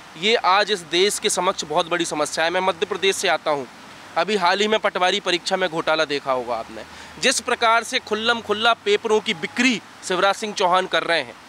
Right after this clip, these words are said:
मध्य प्रदेश के मुख्यमंत्री, मैं आपको बताना चाहता हूँ, दसवीं बारहवीं की परीक्षा पेपर मध्य प्रदेश के Telegram में दो सौ निन्यानवे रुपए के बिक रहे थे। ये क्या हाल कर दिया है भारतीय जनता पार्टी ने इस देश का?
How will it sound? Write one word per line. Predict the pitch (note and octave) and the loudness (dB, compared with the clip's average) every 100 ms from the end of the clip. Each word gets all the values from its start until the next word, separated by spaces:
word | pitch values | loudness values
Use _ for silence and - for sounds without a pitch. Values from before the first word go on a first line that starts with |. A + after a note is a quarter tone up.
| - D3 | -10 -4
मध्य | E3 E3+ | -2 -2
प्रदेश | E3 E3 - | 0 -2 0
के | E3+ | -4
मुख्यमंत्री, | D3 D#3+ C#3+ C3+ A#2+ - - - - F3+ | -4 -2 -4 -4 -12 -14 -18 -18 -4 0
मैं | |
आपको | G#3+ A#3+ | 2 2
बताना | A3+ A3+ B3 C#4 | 0 2 4 2
चाहता | A#3 F#3 F3+ | 2 2 2
हूँ, | F#3 A#3+ | 2 2
दसवीं | G3+ G3+ A#3 A#3+ | 2 0 0 2
बारहवीं | G3+ G3+ A3 | 4 2 -2
की | A3+ | -2
परीक्षा | G3 G3 - A3+ | 0 0 2 0
पेपर | G#3 G3+ F#3+ C3+ D#3+ | 0 0 0 0 -2
मध्य | F#3+ G3+ | 0 2
प्रदेश | F#3 F3+ E3+ | 2 2 0
के | - C#3 - - - | -2 -8 -8 -8 -2
Telegram | G3 A3 G3+ G3+ | 0 2 2 2
में | G#3+ F#3 | 0 -2
दो | F#3+ | -2
सौ | F#3 | -2
निन्यानवे | G3 E3 E3+ F3+ F#3 | -4 -2 0 0 0
रुपए | F3+ E3+ | 0 -2
के | E3+ | -4
बिक | C#3 B2+ | -6 -6
रहे | B2 | -8
थे। | A2+ - - - - - - - - - - - - F#3+ | -10 -16 -16 -20 -18 -20 -20 -20 -20 -20 -20 -20 -12 0
ये | D#4+ | 0
क्या | - - B3+ E4+ | 0 0 4 4
हाल | - F3 B3+ F4 | 2 2 4 4
कर | D#4+ D4+ | 2 0
दिया | C#4 D4+ D4+ | 2 2 4
है | D4 | 4
भारतीय | B3+ B3 C4+ | 2 2 0
जनता | A#3 A3+ B3+ | 0 2 2
पार्टी | A#3+ A3+ G#3+ A#3+ | 2 2 0 -2
ने | A#3 | -2
इस | F#3 | 0
देश | F#3 G3 | -2 -2
का? | - E3 | -4 -4